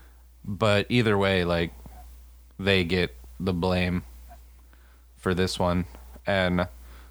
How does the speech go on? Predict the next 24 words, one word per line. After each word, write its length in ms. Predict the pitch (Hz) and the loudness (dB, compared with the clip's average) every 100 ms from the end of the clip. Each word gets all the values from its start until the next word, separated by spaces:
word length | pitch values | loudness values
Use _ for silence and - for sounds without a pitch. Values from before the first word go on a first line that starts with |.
| - | -4
so 140 | 107 | 2
even 180 | 98 90 | 2 2
though 80 | 90 | 0
you 80 | 87 | -2
can't 240 | 101 - | -4 -4
catch 260 | - 127 - | -2 0 0
'em, 400 | 107 104 101 98 | 0 2 0 -2
my 140 | 95 | -2
insurance 460 | 95 90 110 107 85 | -2 0 0 0 -2
rates 280 | 87 85 - | -4 -4 -2
don't 240 | 95 95 | -2 -2
go 160 | - 92 | -2 0
up. 260 | 92 95 - - - | 2 0 -4 -20 -16
I 40 | 101 | -12
still 180 | - 113 | -2 0
have 80 | - | 0
to 80 | |
pay 140 | - 101 | -2 -2
my 140 | 92 | -2
deductible, 580 | 87 127 160 - 113 104 | -2 0 0 0 0 2
which 220 | 98 - | 0 -2
kinda 220 | 101 95 | -8 -8
sucks, 320 | - - 107 - | -8 -6 -6 -6
but 220 | - | -6